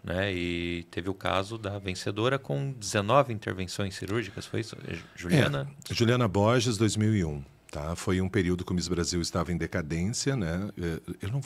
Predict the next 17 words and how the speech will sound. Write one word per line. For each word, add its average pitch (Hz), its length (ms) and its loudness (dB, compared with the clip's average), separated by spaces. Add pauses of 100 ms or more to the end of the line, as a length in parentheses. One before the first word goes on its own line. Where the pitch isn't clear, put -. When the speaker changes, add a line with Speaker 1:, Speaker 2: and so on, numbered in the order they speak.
Speaker 2:
eu - 80 -4
não, 123 100 -2
a 110 60 -4
palavra 117 400 2
não 110 140 4
é 107 100 2
essa, 67 340 -2
gente, 76 280 -6
me 87 60 -4
desculpa, - 340 -8
porque - 140 -4
decadência 90 640 -2
é - 20 0
algo 87 300 -2 (100)
ruim, 82 480 -4
Speaker 1:
Uhum. 90 300 -10
Speaker 2:
né? 82 140 0